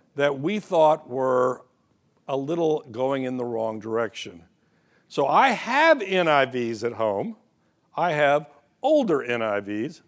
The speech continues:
that I use, and I use the E S V. Why? Because that's what we use in our class. And actually, I had started using it for my study before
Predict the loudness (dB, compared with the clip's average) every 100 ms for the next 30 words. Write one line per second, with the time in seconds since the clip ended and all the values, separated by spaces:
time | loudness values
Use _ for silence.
0 | -4 0 2 0 -4 -8 -10 -14 -16 _
1 | _ _ _ _ -6 -2 0 0 -2 -4
2 | -4 -6 -14 _ _ -10 -10 -8 -2 -2
3 | -2 -8 -10 -10 -10 -18 _ _ _ _
4 | _ _ -6 -2 0 -2 -4 -10 -8 -6
5 | -6 -6 -8 -8 -6 -8 -8 -10 -12 -12
6 | -12 -12 -12 -8 -6 -6 -8 -8 -8 -8
7 | -14 -20 _ -6 -6 -8 -4 -2 0 -2
8 | -4 -6 -4 -4 -6 -6 -6 -4 -2 -4
9 | -8 -8 -6 -4 -4 -6 -12 _ _ -8
10 | -8 -4 -2 0 0 -2 -4